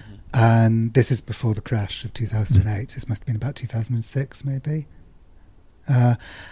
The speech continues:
Speaker 2: and I decided to do a story to try and work out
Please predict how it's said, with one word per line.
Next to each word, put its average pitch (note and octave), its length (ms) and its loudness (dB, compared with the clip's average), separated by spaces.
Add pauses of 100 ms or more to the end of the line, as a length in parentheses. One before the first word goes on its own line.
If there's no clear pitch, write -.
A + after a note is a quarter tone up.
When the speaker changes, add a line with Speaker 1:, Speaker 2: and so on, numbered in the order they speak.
(280)
Speaker 2:
and A#2+ 880 6 (1400)
I C#3+ 100 6
decided B2 480 2
to - 80 -10
do B2 140 4
a A#2+ 40 4
story C3 400 6
to - 120 -6
try A#2+ 180 -2
and A2+ 120 0
work A2+ 300 -2
out A2+ 360 -2